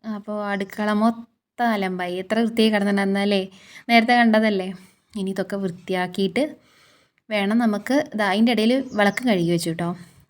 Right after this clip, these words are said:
ഏ, വിളക്ക് കുറച്ച് ദിവസം എനിക്ക് കയറാൻ പറ്റാത്ത രീതിയിൽ ക-, ആയിരുന്നതുകൊണ്ട് വിളക്കൊക്കെ കഴുകി വൃത്തിയാക്കി വെച്ച് അടുക്കളയൊക്കെ വൃത്തിയാക്കി. ആ,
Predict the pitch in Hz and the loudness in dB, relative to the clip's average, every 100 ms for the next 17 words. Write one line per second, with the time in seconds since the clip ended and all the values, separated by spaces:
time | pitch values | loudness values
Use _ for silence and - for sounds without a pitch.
0 | - 185 175 175 - 185 180 202 196 202 | -16 -12 -10 -10 -10 -10 -8 -8 -6 -6
1 | 202 - - _ - 202 208 208 196 208 | -8 -12 -20 _ -12 -8 2 4 4 4
2 | 208 208 202 208 202 196 202 202 196 226 | 2 2 0 0 0 2 2 2 0 -2
3 | 196 196 196 196 196 202 196 196 208 269 | 0 0 2 2 2 0 0 0 0 -2
4 | - _ _ - 190 180 196 196 196 185 | -6 _ _ -10 -8 -6 -6 -4 -4 -2
5 | 175 180 180 175 175 175 185 180 170 233 | 0 0 -2 -4 -8 -8 -6 -6 -4 -2
6 | 226 165 - 180 175 185 180 175 - 185 | -2 -2 -4 -8 -6 -8 -8 -10 -12 -10
7 | 175 180 277 - _ _ _ _ _ _ | -10 -6 -6 -6 _ _ _ _ _ _
8 | _ _ _ | _ _ _